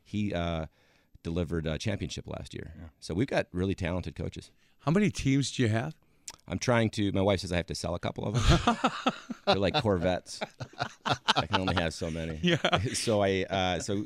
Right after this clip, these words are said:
Speaker 1: we sold the, we sold the Aviators. We sold, uh, Jamestown. Basically, just handed that over back to the city,
Speaker 2: Mm-hmm.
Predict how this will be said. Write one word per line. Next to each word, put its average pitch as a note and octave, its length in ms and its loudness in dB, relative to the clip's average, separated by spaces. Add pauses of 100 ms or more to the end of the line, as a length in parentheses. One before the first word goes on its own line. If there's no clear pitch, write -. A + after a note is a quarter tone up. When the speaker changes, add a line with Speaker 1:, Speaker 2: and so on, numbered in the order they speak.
(120)
Speaker 1:
we G#2 160 2
sold A2+ 640 2
the, F#2+ 180 2
we F#2 460 0
sold G#2+ 260 0
the F#2+ 200 0
Aviators. F#2+ 580 0
We E2+ 80 -4
sold, E2+ 440 -4
uh, D#2 100 -4
Jamestown. E2+ 480 -4
Basically, D#2+ 380 -6
just D2+ 180 -10
handed D#2+ 240 -4
that D#2 120 -4
over D#2 160 -6
back D2 200 -6
to D#2+ 60 -16
the C#2 80 -10
city, D2+ 300 -6
Speaker 2:
Mm-hmm. D#2 80 -18